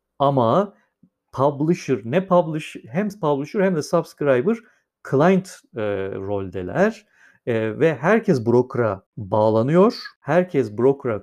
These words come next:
connect oluyor ama broker üzerinden gelip giden, e, topikleri yorumlamakla sorumlu değil. Onları iletmekle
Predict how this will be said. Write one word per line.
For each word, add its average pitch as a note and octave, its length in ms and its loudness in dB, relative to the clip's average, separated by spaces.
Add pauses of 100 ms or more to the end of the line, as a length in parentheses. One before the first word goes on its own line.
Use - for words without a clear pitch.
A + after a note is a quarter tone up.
connect C#3 320 -6
oluyor G#3 220 4
ama A3 240 0
broker F#3+ 460 2 (340)
üzerinden E3 500 -2
gelip F3+ 280 -4
giden, D#3 340 -4
e, A2+ 240 -4
topikleri C3 1500 -2
yorumlamakla C#3+ 680 2
sorumlu E3 440 0
değil. B2 120 -4
Onları C3+ 300 -4
iletmekle B2+ 800 -4